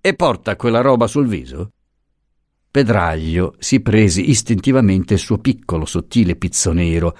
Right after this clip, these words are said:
barba reproba da liberale. "Taglieremo,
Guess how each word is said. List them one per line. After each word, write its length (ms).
barba 520
reproba 580
da 140
liberale. 680
"Taglieremo, 880